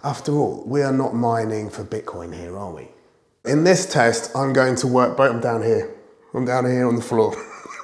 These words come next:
So I'm gonna see how quickly they open up a workout. Here's the Bike Plus,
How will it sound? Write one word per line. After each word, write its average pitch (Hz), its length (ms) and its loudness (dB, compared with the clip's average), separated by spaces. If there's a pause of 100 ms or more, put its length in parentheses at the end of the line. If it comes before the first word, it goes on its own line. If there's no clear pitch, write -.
(640)
So 160 220 8
I'm 156 80 8
gonna 170 140 8
see 170 340 4
how 156 180 4
quickly 147 600 6
they 113 300 4
open 113 260 2
up 110 80 -2
a 113 60 -4
workout. 92 560 -2
Here's 147 240 8
the 139 80 4
Bike 117 280 2
Plus, - 500 0